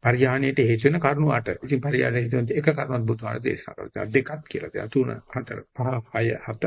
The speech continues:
අට. එහෙම ප්‍රශ්නයක් දන්නේ නැත්නම්, උත්තරේ නෙවෙයි, ප්‍රශ්නයක් දන්නේ නැත්නම් දැනගන්න බුදුචානන්සේ මේ ප්‍රශ්නේ මතු කරලා මානවයාගේ මානව උත්තර දීලා තියෙනවා.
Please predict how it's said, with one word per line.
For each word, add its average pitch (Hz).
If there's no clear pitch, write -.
අට. 110
එහෙම 151
ප්‍රශ්නයක් 123
දන්නේ 107
නැත්නම්, 113
උත්තරේ 110
නෙවෙයි, 113
ප්‍රශ්නයක් 151
දන්නේ 110
නැත්නම් 107
දැනගන්න 95
බුදුචානන්සේ 117
මේ 127
ප්‍රශ්නේ 113
මතු 92
කරලා 151
මානවයාගේ 165
මානව 123
උත්තර 139
දීලා 151
තියෙනවා. -